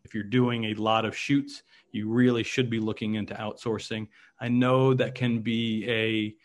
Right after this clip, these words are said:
uh, touchy subject with professional photographers, but agents want the photos by eight A M the next morning, the day after the shoot.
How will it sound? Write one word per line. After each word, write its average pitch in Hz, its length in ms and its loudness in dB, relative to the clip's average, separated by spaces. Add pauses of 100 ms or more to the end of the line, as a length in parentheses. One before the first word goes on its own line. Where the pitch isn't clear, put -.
(220)
uh, 107 240 -6
touchy 135 260 0
subject 127 560 0
with 117 220 -2
professional 120 500 -4
photographers, 131 840 2 (320)
but 113 260 -2 (140)
agents 131 400 4
want 123 280 2
the 135 80 -2
photos 107 800 0 (160)
by 95 260 -4
eight 110 300 0
A 113 160 2
M 101 160 -2
the 101 60 -4
next 98 320 -4
morning, 92 360 -6
the - 80 -12
day 104 240 -2
after 98 220 -6
the 92 100 -8
shoot. 87 340 -12